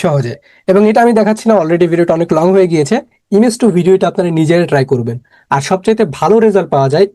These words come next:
ইমেজ থেকে ভিডিও রূপান্তর করলে। আপনারা নিজেরাই ট্রাই করে দেখবেন, ওকে? So, আমি কিন্তু নরমাল ভিডিও তৈরি করলাম, তবে এই Meta এআই এর ফ্রি ভার্সন, মানে ফ্রিতেই তো আমরা তৈরি করছি, টাকা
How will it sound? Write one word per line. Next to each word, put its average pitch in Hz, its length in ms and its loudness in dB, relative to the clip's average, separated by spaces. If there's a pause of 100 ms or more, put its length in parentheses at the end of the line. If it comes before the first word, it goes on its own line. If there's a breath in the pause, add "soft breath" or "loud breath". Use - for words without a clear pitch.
(100)
ইমেজ 196 280 2
থেকে 208 140 -2 (140)
ভিডিও 151 260 -2
রূপান্তর 143 480 -2
করলে। 117 220 -2 (160)
আপনারা 180 180 0 (100)
নিজেরাই 180 300 0
ট্রাই 139 220 0
করে 135 180 0
দেখবেন, 113 240 -8 (200)
ওকে? 233 120 -2 (240)
So, - 60 -2 (140)
আমি 202 160 2
কিন্তু 254 160 0 (120)
নরমাল 202 320 2
ভিডিও 196 220 2
তৈরি 147 180 -4
করলাম, 143 200 0 (120)
তবে 170 140 -4 (160)
এই 143 80 0 (180)
Meta 165 220 2 (180)
এআই 165 200 0
এর 175 160 0
ফ্রি 208 120 0 (120)
ভার্সন, 151 380 -2
মানে 147 120 0 (360)
ফ্রিতেই 240 300 0
তো - 100 0
আমরা 214 180 2
তৈরি 196 180 2
করছি, 185 160 -2 (100)
টাকা 147 120 -2